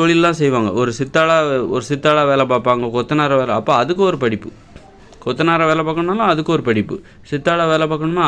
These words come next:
அதுக்கு ஒரு படிப்பு. அ, சித்தாளா இருக்கிறவங்க ப்ரமோஷன் ஆகி அது ஒரு மே-, ஒரு மேல் படிப்பு, கொத்தனார் படிப்புங்கிறது ஒரு மேல் படிப்பு.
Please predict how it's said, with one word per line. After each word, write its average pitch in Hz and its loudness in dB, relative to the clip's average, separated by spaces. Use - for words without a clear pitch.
அதுக்கு 151 -2
ஒரு 147 0
படிப்பு. 107 0
அ, 143 0
சித்தாளா 160 2
இருக்கிறவங்க 151 2
ப்ரமோஷன் 156 0
ஆகி 180 2
அது 143 0
ஒரு 135 4
மே-, 139 4
ஒரு 131 2
மேல் 151 2
படிப்பு, 110 0
கொத்தனார் 143 -2
படிப்புங்கிறது 147 0
ஒரு 170 -6
மேல் 151 0
படிப்பு. 107 -2